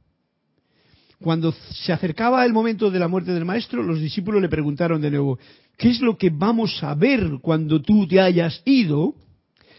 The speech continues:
Y el maestro, con una pícara mirada en sus ojos, respondió:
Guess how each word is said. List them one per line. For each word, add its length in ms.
Y 80
el 80
maestro, 560
con 160
una 360
pícara 580
mirada 640
en 100
sus 300
ojos, 460
respondió: 680